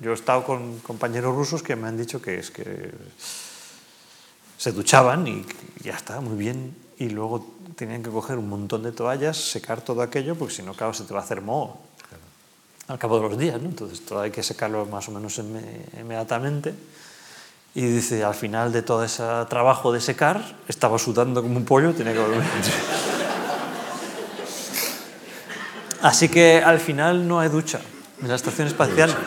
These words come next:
Speaker 1: no hay ninguna ducha, pero como me enseñaron a mí los astronautas rusos, esto es muy fácil porque te duchas, te, te lavas con toallas mojadas, tienes una toalla que le echas jabón y agua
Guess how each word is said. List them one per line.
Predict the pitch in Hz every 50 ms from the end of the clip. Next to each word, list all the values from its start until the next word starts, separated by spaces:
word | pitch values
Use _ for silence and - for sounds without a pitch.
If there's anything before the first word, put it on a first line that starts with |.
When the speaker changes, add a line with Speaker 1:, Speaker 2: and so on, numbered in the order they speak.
| - - - - 139
Speaker 1:
no | 139 143
hay | 147 151
ninguna | 151 151 151 151 151 156
ducha, | 151 170 165 - - 190 208 220 - - - - - - - - - - - - -
pero | 139 135 147 165 147
como | 165 156 151 147
me | 143 143
enseñaron | 135 - 143 127 131 139 143 143
a | 143
mí | 143 143 143
los | 139 139 120
astronautas | 139 131 - - 131 131 139 131 135 147 143
rusos, | 147 165 165 165 - 180 143
esto | 147 131 - - 135 123
es | 123
muy | 139 143
fácil | 143 - 170 165 165 190 180 180 180
porque | - 110 101 - 117 110 110 - - - - - 165 139
te | 120 117 113
duchas, | 113 127 123 - 143 120 - - - - - - 131 -
te, | - 113 110 113 117
te | - 123 120
lavas | 123 135 147 147 139 127 -
con | - - 117 110 104 -
toallas | 113 104 110 113 120 117
mojadas, | 120 113 - - 165 165 180 196 202 202 - - - - - - - - - - 185 - - -
tienes | 117 113 113 107 -
una | 123 113 110 107
toalla | - 117 117 120 120 120
que | 113 120
le | 117
echas | 113 113 - 117 90
jabón | - - 107 104 117 123 123 120 110
y | 110 113
agua | 117 127 120 110 - -